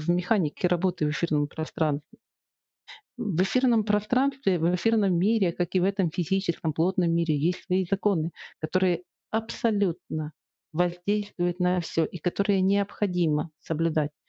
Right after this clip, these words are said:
Если нести полный бред, это никак с работой в эфирном плане не касается. Это всего лишь можно к опытному психологу. Если не выгонит минут за пятнадцать или не упрячет куда-нибудь, тогда с ним можно об этом побеседовать.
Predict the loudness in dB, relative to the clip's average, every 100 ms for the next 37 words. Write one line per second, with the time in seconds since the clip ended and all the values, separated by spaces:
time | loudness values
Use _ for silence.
0 | -20 _ -2 -2 2 2 0 -2 -6 0
1 | 2 2 0 0 -2 -2 _ -20 _ -6
2 | 0 0 2 0 0 0 0 2 0 2
3 | 0 2 0 2 2 0 0 0 2 2
4 | 2 2 2 0 -2 -6 -4 -2 0 0
5 | -2 -4 -4 -2 -4 -2 0 0 0 0
6 | 2 0 -2 0 0 2 -2 -6 -8 -4
7 | 0 2 0 0 -2 0 0 2 2 0
8 | 0 0 2 2 0 0 0 0 -2 -2
9 | -6 -4 -4 -4 -4 -4 0 0 0 0
10 | -2 -2 -10 -6 -2 0 -2 -6 -16 -18
11 | -8 -2 0 0 0 0 2 0 0 0
12 | 0 -2 -2 0 -2 -2 0 0 -2